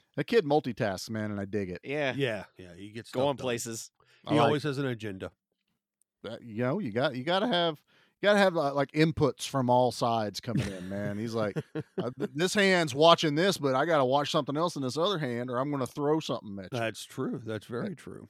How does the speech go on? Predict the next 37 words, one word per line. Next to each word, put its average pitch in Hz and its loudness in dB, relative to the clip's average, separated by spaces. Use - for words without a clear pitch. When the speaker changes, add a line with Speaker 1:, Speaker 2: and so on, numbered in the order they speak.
Speaker 1:
I 208 2
know 190 -2
Speaker 3:
So, - -
Speaker 1:
him. 92 -14
Speaker 3:
all 170 2
right. 139 0
N-, 156 -6
uh, 233 -10
Charlie 233 -2
obviously 151 -2
loves 120 -2
From 127 -10
Paris 110 -8
with - -20
Love. 104 -14
Speaker 1:
I 262 0
do. 185 0
I'm 190 4
actually 190 2
kinda 147 0
taken 151 -2
aback 117 0
here 107 -6
a 101 -4
little 101 -6
bit 98 -8
because 104 -8
of 98 -8
Speaker 2:
I'm 117 -2
Speaker 1:
Nate. - -10
Speaker 2:
kinda 127 0
taken 110 -6
aback 117 -4
as 127 -10
well. 117 -4
Speaker 3:
Charlie 196 0
Speaker 1:
Why, 311 12